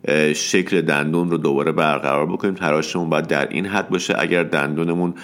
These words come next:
برجسته باشه، در نزدیکی لثه، ممکنه که باعث تجمع و افزایش گیر پلاک و مشکلات پریودونتال بشه. اما در مورد میزان تراش سطوح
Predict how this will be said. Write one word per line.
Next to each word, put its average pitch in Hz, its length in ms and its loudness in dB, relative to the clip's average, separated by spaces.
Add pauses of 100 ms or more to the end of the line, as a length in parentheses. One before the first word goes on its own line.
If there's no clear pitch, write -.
(220)
برجسته 76 720 0
باشه، 78 460 0
در 82 220 0
نزدیکی 76 560 -2
لثه، 76 440 0
ممکنه 80 420 -2
که 87 120 -2
باعث 73 320 0
تجمع 73 760 -2
و 73 160 0 (340)
افزایش 78 680 0
گیر 95 380 0
پلاک 85 360 0
و 82 120 2
مشکلات 71 880 -2 (320)
پریودونتال 69 760 0
بشه. - 320 -10 (520)
اما 123 200 4
در 107 200 4
مورد 98 300 2
میزان 101 480 2
تراش 101 500 2
سطوح 107 500 0